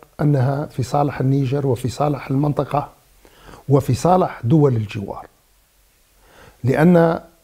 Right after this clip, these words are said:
لأننا اتعظنا بكل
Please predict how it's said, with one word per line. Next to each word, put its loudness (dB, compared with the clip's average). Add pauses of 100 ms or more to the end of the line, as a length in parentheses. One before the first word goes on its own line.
(300)
لأننا 2 (1700)
اتعظنا 4
بكل 2